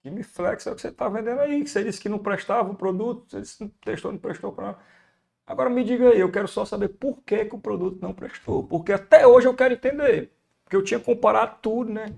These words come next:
Ele, "Não, Paulo, sabe o que é, Paulo? Eu posso dizer a verdade, você não vai ficar com raiva de mim, não, não vai cortar minha tabela, não." Eu disse, "Vou não, que a sua tabela aqui é a melhor, aqui nós estamos aqui parceiriça,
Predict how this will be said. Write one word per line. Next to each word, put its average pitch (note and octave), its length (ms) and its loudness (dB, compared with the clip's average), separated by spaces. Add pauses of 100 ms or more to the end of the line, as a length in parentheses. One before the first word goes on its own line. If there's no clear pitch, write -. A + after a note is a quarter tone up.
(520)
Ele, - 160 -14
"Não, B3 440 2
Paulo, F3 200 6
sabe G#3+ 320 0
o G#3 100 2
que B2+ 260 -4
é, E3 300 8
Paulo? C#3 300 2
Eu G3+ 40 4
posso G#3 200 4
dizer F3 120 4
a E3+ 60 10
verdade, F3 260 8
você G#3+ 80 0
não G3 100 2
vai G3+ 60 4
ficar F#3+ 200 4
com - 100 -4
raiva D#3 180 4
de C#3+ 100 -2
mim, C#3 100 -2
não, F3+ 100 2
não E3 60 2
vai F3+ 120 4
cortar F#3 320 0
minha F3+ 140 0
tabela, C#3+ 400 4
não." D#3 300 0
Eu B2 80 -12 (260)
disse, - 280 2
"Vou F3 200 4
não, D#3 400 0
que F#3 60 -2
a D#3 60 0
sua E3+ 160 -2
tabela E3+ 360 4
aqui E3 320 -2
é F#3+ 40 2
a A3 60 2
melhor, G3 720 4
aqui - 260 -14
nós - 140 -6
estamos C#3 240 -10
aqui A#3 220 6
parceiriça, - 680 -2